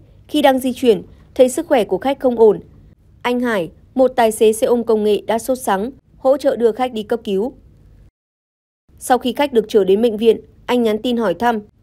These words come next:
nhất quyết không nhận tiền xe. Vị khách này đã vô cùng cảm động, chia sẻ trạng thái trên mạng xã hội với nội dung:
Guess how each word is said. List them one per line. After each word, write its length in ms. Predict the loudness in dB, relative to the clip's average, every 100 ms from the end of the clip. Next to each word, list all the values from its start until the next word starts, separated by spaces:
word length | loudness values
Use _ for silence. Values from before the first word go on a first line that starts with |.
| -4
nhất 180 | -4 -4
quyết 240 | -8 -6 -2
không 200 | -2 0
nhận 120 | -2
tiền 220 | -2 -2
xe. 280 | 0 -2 -2 -8 -20 _ _ -20 _ _
Vị 120 | -8 -2
khách 180 | 0
này 180 | 0 0
đã 120 | 0
vô 140 | 0 0
cùng 240 | 0 -2
cảm 180 | -2 0
động, 180 | 0 -2 -10 -10
chia 180 | -2 0
sẻ 180 | 2 0
trạng 240 | 0 -4
thái 160 | -2 0
trên 200 | 0 -2
mạng 160 | -2
xã 140 | -4 0
hội 220 | 2 2
với 140 | 2
nội 140 | 2 2
dung: 240 | 2 2